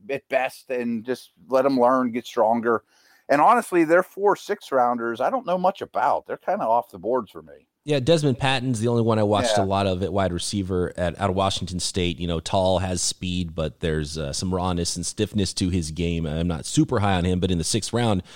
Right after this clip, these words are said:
Speaker 2: you swing on some athleticism there. And similarly to Jacob Eason, fourth rounder, I was not high at all on Jacob Eason, but if you're going to swing on a guy with the arm strength there, day three is when you do it. So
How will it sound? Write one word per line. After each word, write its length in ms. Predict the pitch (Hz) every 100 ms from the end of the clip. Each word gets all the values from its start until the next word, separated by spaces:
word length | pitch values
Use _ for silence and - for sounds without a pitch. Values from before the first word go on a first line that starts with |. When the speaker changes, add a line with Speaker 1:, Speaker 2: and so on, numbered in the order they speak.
| - -
Speaker 2:
you 80 |
swing 300 | 101 117 123
on 160 | 110 98
some 120 | 110
athleticism 640 | 101 92 113 117 110 98 98
there. 280 | 101 98 90
And 240 | 95 90
similarly 460 | 139 160 127 110 107
to 320 | 113 101 92 - _ _
Jacob 280 | - 117 104
Eason, 380 | 175 - 92 80
fourth 320 | - 165 -
rounder, 420 | 120 101 98 92 - - -
I 100 | 131
was 140 | 139 110
not 220 | 151 -
high 240 | 139 127
at 80 | 107
all 220 | 113 117
on 140 | 104 98
Jacob 300 | 107 101 85
Eason, 380 | 117 - 92 85
but 240 | 90 82 -
if 160 | -
you're 80 | 107
going 220 | 92 160
to 40 | 139
swing 320 | - 135 131
on 100 | 113
a 40 |
guy 180 | 110 110
with 120 | 101
the 60 | -
arm 200 | 107 113
strength 360 | - 101 92
there, 340 | 92 90 87 80
day 180 | 113 123
three 340 | - 127 120
is 120 | 107
when 140 | 101 98
you 80 | 87
do 220 | 95 85
it. 100 | -
So 300 | - 85